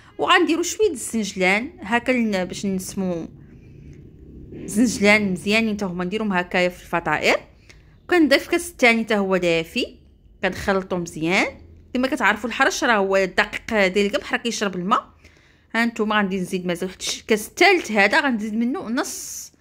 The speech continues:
درت جوج كيسان ونصف ديال الماء. نحاول نخلط مزيان مزيان، ما غاديش نديرهم في الخلاط الكهربائي، غير باليدوي صافي. وغادي نديرو شويه الزنجلان، ممكن ديروا حبوب اخرى،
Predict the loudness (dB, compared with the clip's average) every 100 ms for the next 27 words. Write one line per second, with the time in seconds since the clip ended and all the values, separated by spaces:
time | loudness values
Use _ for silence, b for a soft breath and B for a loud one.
0 | b b b -6 0 -2 2 2 2 2
1 | 2 2 0 -6 -2 -2 0 -6 -12 _
2 | _ _ _ _ _ _ _ b b b
3 | -20 -2 2 2 2 -2 -2 -2 -4 -10
4 | -6 -2 2 4 2 0 -2 -2 -6 -6
5 | -10 b b b -2 0 0 0 2 2
6 | 0 -2 -2 0 0 -2 2 4 4 0
7 | -2 -2 -4 0 4 4 4 2 0 0
8 | 0 2 0 -2 -2 -2 -4 _ B B
9 | B B 0 2 2 0 -2 -2 -4 -6
10 | -6 -8 -4 2 2 0 -16 _ b b
11 | b -14 -2 -2 0 -4 0 2 2 0
12 | -6 -4 -4 -4